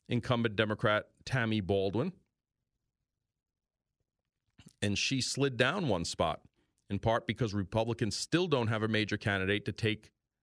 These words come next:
on the Democrat in the state. Now, what's interesting is you have C N N Politics listing her as number seven, with the top eight being most likely to be switched.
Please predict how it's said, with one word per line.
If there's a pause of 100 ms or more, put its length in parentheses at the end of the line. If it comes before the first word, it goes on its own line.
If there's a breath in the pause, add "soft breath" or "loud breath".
(200)
on
the
Democrat (720)
in
the
state. (580 soft breath)
Now,
what's
interesting
is
you
have
C
N
N
Politics (500)
listing
her
as
number
seven, (460)
with
the
top (100)
eight
being
most
likely
to
be
switched.